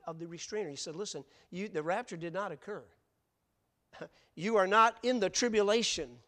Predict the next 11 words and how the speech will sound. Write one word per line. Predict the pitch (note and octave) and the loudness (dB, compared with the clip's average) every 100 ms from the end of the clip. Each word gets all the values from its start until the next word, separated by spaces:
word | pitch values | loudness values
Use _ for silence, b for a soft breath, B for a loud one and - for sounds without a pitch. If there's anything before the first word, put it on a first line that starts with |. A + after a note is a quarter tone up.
| _ _ - | _ _ -10
because | F3 G3 F3 | -8 -4 0
secondly, | - C4+ B3 F#3+ E3 E3+ B B | 4 4 2 0 -2 -4 B B
there | E3+ | 0
has | G3+ A#3 - | 2 0 0
to | F#3 | -4
be | G3 | -2
the | F#3 | -2
removal | F#3 F#3+ G#3+ C#4 G3+ F#3 | -2 0 0 0 0 -2
of | E3+ | -2
the | F#3 | -4
restrainer." | G3+ - - C4 G#3 | -4 -6 -2 0 0